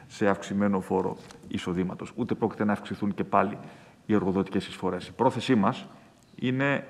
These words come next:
τις εργοδοτικές εισφορές να δούμε πώς μπορούμε να τις μειώσουμε κι άλλο, γιατί γνωρίζουμε ότι αυτή τη στιγμή προσθέτουν σημαντικό κόστος, ειδικά σε κλάδους οι οποίοι είναι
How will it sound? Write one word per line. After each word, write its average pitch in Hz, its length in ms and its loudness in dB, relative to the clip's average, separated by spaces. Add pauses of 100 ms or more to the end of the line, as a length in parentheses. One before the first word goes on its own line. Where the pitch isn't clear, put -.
(120)
τις - 200 -10
εργοδοτικές 101 460 2
εισφορές 110 360 2
να 113 120 2
δούμε 131 160 0
πώς 123 160 -2
μπορούμε 135 300 0
να 139 80 0
τις 117 160 -4
μειώσουμε 127 500 0 (540)
κι - 80 0
άλλο, 110 340 0
γιατί - 160 -4
γνωρίζουμε 95 640 4 (760)
ότι 92 260 -4
αυτή 95 200 -2
τη 101 60 0
στιγμή 92 460 0 (520)
προσθέτουν 113 520 4
σημαντικό 101 420 2
κόστος, 123 380 -2 (640)
ειδικά 113 280 2
σε 120 100 0
κλάδους 135 360 0
οι 139 60 0
οποίοι 131 240 0
είναι 139 300 -2